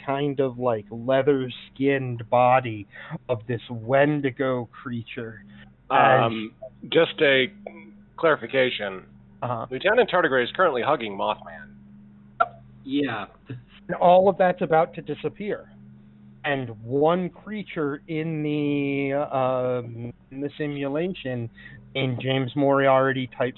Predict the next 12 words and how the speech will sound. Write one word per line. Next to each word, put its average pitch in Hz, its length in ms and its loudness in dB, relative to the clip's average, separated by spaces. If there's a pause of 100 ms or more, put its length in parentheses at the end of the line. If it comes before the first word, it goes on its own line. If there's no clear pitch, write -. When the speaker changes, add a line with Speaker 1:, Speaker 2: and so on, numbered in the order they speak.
Speaker 1:
sentience, 143 480 -4 (260)
uh, 120 280 2
while 117 400 0
it 123 120 -2
had 117 240 -4
all 117 180 2
that 117 180 0
extra 113 340 -10
power. - 480 -2 (440)
And 131 200 -2
it 143 140 0 (180)
tells 160 400 4